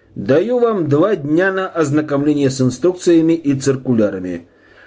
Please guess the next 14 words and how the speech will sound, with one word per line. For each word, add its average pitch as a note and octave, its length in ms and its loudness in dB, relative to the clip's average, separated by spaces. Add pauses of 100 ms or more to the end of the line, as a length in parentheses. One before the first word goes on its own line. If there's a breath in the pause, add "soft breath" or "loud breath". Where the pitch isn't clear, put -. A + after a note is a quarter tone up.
(140)
Посидите A3+ 480 0
в - 80 -6
канцелярии, D3+ 640 0
поглядите D3 480 0
отчеты, G#2 760 -2 (360)
ведомости. G2+ 840 -2 (680 soft breath)
Ну, A#3+ 340 2
а E3+ 140 2
на D3 120 -4
третьи C3 300 -2
сутки A#3 300 -4
уже A#3+ 200 4
в B3 100 -4
бой. F#3+ 380 0